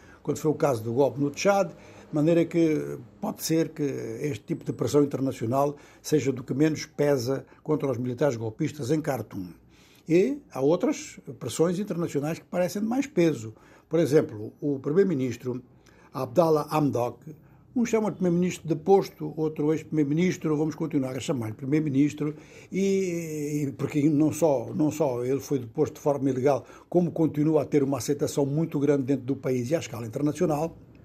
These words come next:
Hamdok, ao chegar a casa, depois de ter passado vinte e quatro horas na casa do general Buram,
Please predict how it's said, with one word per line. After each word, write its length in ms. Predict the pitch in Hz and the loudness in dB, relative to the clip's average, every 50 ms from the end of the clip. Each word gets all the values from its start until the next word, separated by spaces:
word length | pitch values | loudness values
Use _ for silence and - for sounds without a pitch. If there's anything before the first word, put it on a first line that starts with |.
| - | -4
Hamdok, 440 | - 208 196 156 151 147 147 - - - | -2 0 2 2 2 2 0 -2 -4 -2
ao 100 | 196 185 | -2 -2
chegar 300 | - - 135 123 123 147 | -2 -4 -8 -6 -6 -4
a 40 | 151 | -2
casa, 360 | - 175 185 180 156 185 185 - - - - - | 2 4 4 4 4 0 -4 -6 -10 -20 -20 -8
depois 220 | - - 156 117 | -4 -2 -2 0
de 60 | - | 0
ter 80 | - - | -2 -2
passado 380 | - 131 113 - 147 131 113 | -2 -4 -6 -4 -4 -4 -2
vinte 200 | 120 156 156 156 | 0 0 0 0
e 20 | - | -2
quatro 340 | - 139 147 143 - 139 127 | -2 0 0 0 2 0 2
horas 220 | 131 127 113 113 | 0 0 0 -2
na 100 | 135 131 | -2 -2
casa 280 | - 143 131 117 123 117 | -2 -2 -2 -2 -4 -4
do 60 | 107 | -6
general 340 | 120 117 113 117 113 110 107 | -6 -4 -4 -2 -2 -4 -2
Buram, 420 | 113 127 147 180 202 208 208 202 | 2 4 6 6 6 4 2 -2